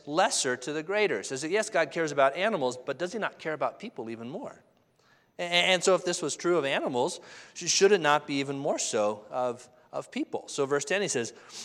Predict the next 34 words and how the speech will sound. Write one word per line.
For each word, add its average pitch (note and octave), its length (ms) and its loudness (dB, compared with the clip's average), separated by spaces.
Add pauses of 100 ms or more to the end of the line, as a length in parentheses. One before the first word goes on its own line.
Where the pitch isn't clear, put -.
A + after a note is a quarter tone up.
(140)
"Or D#3 180 8
is E3+ 100 2
he F3+ 100 -2
speaking E3+ 420 -4
altogether D#3+ 720 2
for G3+ 300 -2
our C4+ 200 -2
sake?" - 320 -4
Yes, C4 220 -4
for - 240 -8
our D4 220 -4
sake C3+ 340 -2
it G#2+ 80 -8
was G2+ 160 -10
written. F#2+ 300 -6 (1160)
He - 40 -20
says F3 160 -14
this G3+ 160 -4
wasn't F3+ 340 -4
primarily D3+ 500 2
just B2+ 220 -4
for - 180 -4
oxen. B2 400 -6
It D3 80 -10
was B2+ 360 -8 (260)
an - 80 -20 (100)
application C#3+ 640 -6
principle B2 560 -8
for, C3 460 -2
for - 140 -16
people. - 400 -14 (960)
Martin C#3+ 260 4
Luther, C3+ 320 -2
he A2+ 300 -10